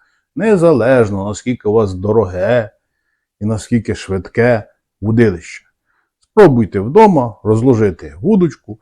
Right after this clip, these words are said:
і втримати хоча б три хвилини в нерухомому стані кінчик вудилища.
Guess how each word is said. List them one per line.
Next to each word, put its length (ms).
і 120
втримати 520
хоча 400
б 180
три 220
хвилини 600
в 60
нерухомому 760
стані 420
кінчик 500
вудилища. 560